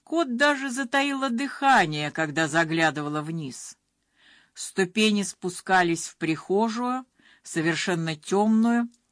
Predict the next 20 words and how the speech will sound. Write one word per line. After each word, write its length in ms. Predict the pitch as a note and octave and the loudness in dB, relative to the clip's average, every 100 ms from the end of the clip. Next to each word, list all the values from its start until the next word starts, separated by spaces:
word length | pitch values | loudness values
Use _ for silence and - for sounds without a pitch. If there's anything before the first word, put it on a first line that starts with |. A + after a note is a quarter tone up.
| _ _ | _ _
однако 600 | - D#3+ E3 G3 F#3+ G3 | 0 0 2 2 4 4
она 180 | F#3+ G3 | 4 2
сумела 540 | - A3 G#3 A#3 A#3 A3 | 0 0 2 2 2 0
рассмотреть, 920 | G#3+ - F3+ E3+ F#3+ F#3+ A3+ - - _ _ - | -2 -2 0 -2 -2 -2 -2 -6 -20 _ _ -16
что 320 | - - E3+ | -8 0 2
убийцы 560 | D#3 C3+ F3 G3 - G#3+ | 2 0 -2 -4 -4 -4
нигде 400 | F3+ C3 C3+ D3+ | -4 -6 -6 -6
не 160 | D#3 | -6
видно. 480 | C#3 B2+ A2 A2 - _ _ _ _ _ _ _ _ _ _ _ _ _ _ | -8 -10 -12 -16 -18 _ _ _ _ _ _ _ _ _ _ _ _ _ _
Насколько 640 | D#3+ G#3+ B3 - F#4 F4+ E4 | 0 2 2 2 0 0 0
Кот 260 | E4 E4+ | 0 0
поняла, 760 | - C4 B3+ B3 C4+ D#4 C#4+ A3+ | -2 0 2 4 4 4 2 -4
на 240 | E3+ G3+ | 0 2
первом 440 | G3+ C4+ C#4+ B3+ A#3+ | 2 0 0 2 2
этаже 520 | A3 G#3+ G3 G#3+ C#4 | 4 2 2 0 -2
не 160 | B3 G#3 | 0 2
горело 480 | G3 G3+ A#3+ B3 | 2 2 2 2
ни 100 | A#3 | 2
одной 380 | G#3+ G3 G3+ A3+ | 2 2 0 0
лампы. 680 | G#3+ G#3 D#3 B2+ - A#2+ | 2 2 2 -2 -12 -18